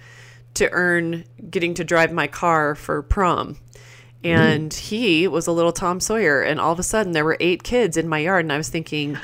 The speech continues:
Speaker 1: "These kids cannot all fit in my car." I don't know how he talked him, them all into this, because only four kids can fit in my car. So somehow he's calling people into,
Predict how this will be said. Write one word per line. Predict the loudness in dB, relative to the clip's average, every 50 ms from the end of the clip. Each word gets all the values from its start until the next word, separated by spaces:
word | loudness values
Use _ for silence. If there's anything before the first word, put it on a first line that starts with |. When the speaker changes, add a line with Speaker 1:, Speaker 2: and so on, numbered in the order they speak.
| -14 -12 _
Speaker 1:
"These | 0 4 4 4 4 4
kids | 4 4 6 6 6 4
cannot | 2 4 6 8 8 8
all | 10 10 8 8
fit | 8 6 6 6
in | 6 6
my | 6 4 4
car." | 4 4 4 6 8
I | 8 6 6
don't | 4 2
know | 2 2
how | 2 0
he | 0
talked | 0 2 2 2 2 2 0
him, | -4 -4 -4 -2
them | 0 0 0 2
all | 2 0 0
into | 0 0 -2 -2 -2 -2
this, | 0 2 0 0 0
because | -2 -4 -4 -2 0 2 2 2 2 0 0 -2 -2 -4 -6 -12 -20 -20 -20 -20 -20 -20 -20 -20 -20 -6 0
only | 2 4 4 4 4 4 4 4 4 2 0 -4 -8 -14 -20 -20 -20 -20 -20
four | -4 0 4 6 6 6 6
kids | 6 6 6 6 6 4
can | 2 2 0 2 4
fit | 4 4 4 4
in | 2 0 0
my | 0 0
car. | 0 2 2 4 6 6 4 4
So | 2 0 0 0 0
somehow | 0 0 0 0 0 0 0 0 0
he's | 0 -2 -2 -4
calling | -4 -2 -2 -2 0 2 2
people | 2 2 2 0 0 0
into, | 0 -2 -4 -6 -10